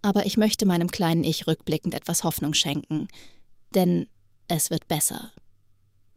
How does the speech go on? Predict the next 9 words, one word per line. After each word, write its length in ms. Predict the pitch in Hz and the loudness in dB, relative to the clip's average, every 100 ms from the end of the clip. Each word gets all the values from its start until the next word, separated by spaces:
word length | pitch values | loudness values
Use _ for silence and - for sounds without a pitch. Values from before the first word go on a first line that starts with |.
| - - | -16 -2
Wir 240 | 151 156 | 2 2
haben 160 | 143 185 | 2 0
Schwestern 680 | - 135 143 - 147 214 208 _ _ _ - | 0 -2 -4 -2 -2 -2 -4 _ _ _ -2
und 220 | 220 214 | 0 2
einen 240 | 208 214 233 | 2 2 2
Bruder. 480 | 233 156 - - - - - _ _ _ - - - - _ - | 2 2 0 -8 -12 -20 -20 _ _ _ -20 -20 -20 -20 _ 2
Er 200 | 226 208 | 2 4
heißt 360 | 208 208 - | 2 0 -2
Isan. 600 | - 208 165 117 - 202 | 2 2 2 -2 -6 -10